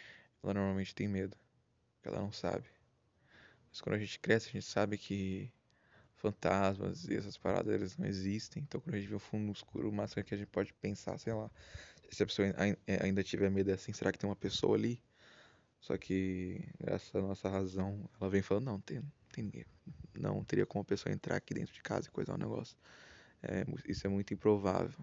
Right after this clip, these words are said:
né?" Mas tem pessoas que se apegam a essa possibilidade e as-, e ainda assim tem medo do escuro. Isso eu tô,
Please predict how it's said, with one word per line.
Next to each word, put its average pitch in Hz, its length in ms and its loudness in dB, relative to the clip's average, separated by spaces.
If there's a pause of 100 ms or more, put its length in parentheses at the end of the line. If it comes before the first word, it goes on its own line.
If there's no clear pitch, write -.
(100)
né?" 113 260 -2 (460)
Mas - 100 -16
tem 175 120 2
pessoas 165 300 4
que - 100 -6
se - 80 4
apegam 98 440 4
a 90 60 0
essa - 160 -4
possibilidade 107 880 4
e 104 80 4
as-, 104 220 2 (100)
e 101 200 0
ainda 101 220 0
assim 98 260 -4
tem 101 120 -4
medo 98 180 0
do - 80 -4
escuro. - 280 -8 (1800)
Isso - 140 -4
eu 101 60 0
tô, 101 560 4